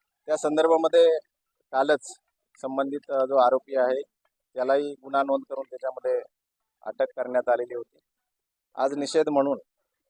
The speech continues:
या ठिकाणी काही तालुक्यामध्ये आणि परभणी शहरामध्ये बंदचं आयोजन करण्यात आलेलं होतं आणि आंदोलनकर्त्यांना बंदनंतर, अ, निवेदन द्यायचं होतं. निवेदनासाठी जाताना, अ, मार्केटमधून, अ, काही,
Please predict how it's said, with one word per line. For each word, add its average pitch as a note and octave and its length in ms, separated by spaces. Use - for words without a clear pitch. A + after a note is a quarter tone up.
या C3 80
ठिकाणी C#3 580
काही C3 120
तालुक्यामध्ये C3+ 680
आणि C3+ 180
परभणी C3 320
शहरामध्ये B2+ 540
बंदचं B2 380
आयोजन B2 420
करण्यात B2 320
आलेलं B2 240
होतं A#2 220
आणि B2 240
आंदोलनकर्त्यांना B2 840
बंदनंतर, C#3 560
अ, A#2 180
निवेदन C#3+ 460
द्यायचं C3 300
होतं. A#2+ 180
निवेदनासाठी D#3+ 800
जाताना, C#3+ 420
अ, A#2 120
मार्केटमधून, C#3+ 840
अ, C#3 140
काही, C3+ 440